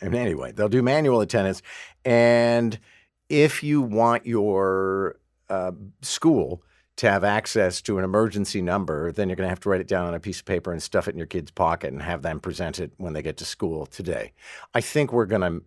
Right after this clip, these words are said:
make it through this. Um, it isn't really the greatest level of, uh, of deprivation. Meanwhile,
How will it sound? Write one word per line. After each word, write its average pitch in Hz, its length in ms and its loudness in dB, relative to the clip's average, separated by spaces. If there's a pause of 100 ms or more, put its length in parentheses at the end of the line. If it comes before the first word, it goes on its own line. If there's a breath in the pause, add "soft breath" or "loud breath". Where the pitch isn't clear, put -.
(160)
make 85 400 -4
it 64 200 -8
through 80 340 -6
this. 64 500 -10
Um, 78 520 -8
it 110 220 -8
isn't 113 300 -4
really 87 500 0 (300)
the 92 140 -6
greatest 85 380 -4
level 76 360 -4
of, 67 240 -12
uh, 71 240 -4 (180)
of 76 200 -8
deprivation. 73 800 -8 (840 loud breath)
Meanwhile, 135 720 4